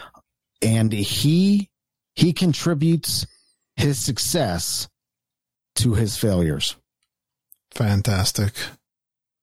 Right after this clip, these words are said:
Speaker 2: Yeah, I'll just leave this thought. I always think of this thought. Remember, it just takes a little courage before you gain confidence.
Speaker 1: Little successes at a time.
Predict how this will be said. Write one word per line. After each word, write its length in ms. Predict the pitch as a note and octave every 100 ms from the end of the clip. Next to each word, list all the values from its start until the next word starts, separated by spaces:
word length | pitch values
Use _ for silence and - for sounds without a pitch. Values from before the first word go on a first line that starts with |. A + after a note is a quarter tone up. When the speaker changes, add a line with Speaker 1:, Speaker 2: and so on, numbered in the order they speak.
| _ _ _
Speaker 2:
Yeah, 120 | E3+
I'll 80 | G#3
just 180 | D#3+ -
leave 160 | E3+
this 320 | D3 C#3+ - -
thought. 300 | D3+ C3+ B2+
I 80 |
always 200 | D3+ C3
think 160 | - A#2+
of 60 | G#2+
this 200 | A2+ -
thought. 320 | A2 G2+ - _ _
Remember, 400 | C3 B2+ D3+ B2
it 80 | A2
just 180 | C#3+ -
takes 220 | D3 C3+
a 40 | C3+
little 160 | C#3+
courage 600 | C#3 F#3+ F#3+ E3 C#3+ - - _ _ -
before 260 | A2+ B2
you 120 | A#2
gain 280 | A2+ A2 A2+
confidence. 760 | G#2+ G#2+ G#2 G#2 G2+ G#2 - - _ _ _ _ _ _ -
Speaker 1:
Little 340 | G2 A2+ C#3+
successes 560 | C#3+ D3 - C3+ C#3 B2
at 140 | B2
a 40 | A#2+
time. 440 | G#2+ F2 D#2 -